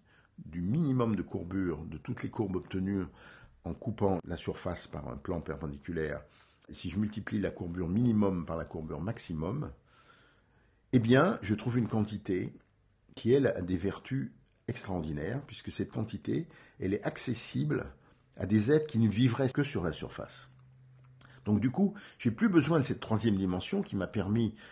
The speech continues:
de fabriquer mes, mes courbes d'intersection,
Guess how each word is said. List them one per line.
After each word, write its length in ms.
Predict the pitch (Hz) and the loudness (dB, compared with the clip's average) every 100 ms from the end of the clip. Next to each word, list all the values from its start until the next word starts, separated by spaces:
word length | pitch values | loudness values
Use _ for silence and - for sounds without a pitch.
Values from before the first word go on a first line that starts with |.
| - - | -14 -6
de 120 | 85 | -2
fabriquer 560 | - 90 92 - 104 | 0 0 0 0 0
mes, 400 | 92 82 80 85 85 | 2 -2 -4 -8 -10
mes 80 | |
courbes 280 | - 123 104 | -2 2 2
d'intersection, 760 | 85 - 90 95 - - 151 | 0 -4 -8 -8 -6 -4 -2